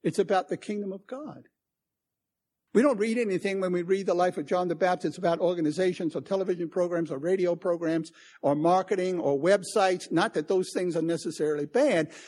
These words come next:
but when our confidence is in those things, we are missing spiritual authority.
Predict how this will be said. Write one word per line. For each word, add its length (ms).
but 200
when 200
our 140
confidence 840
is 240
in 260
those 340
things, 300
we 140
are 160
missing 560
spiritual 580
authority. 680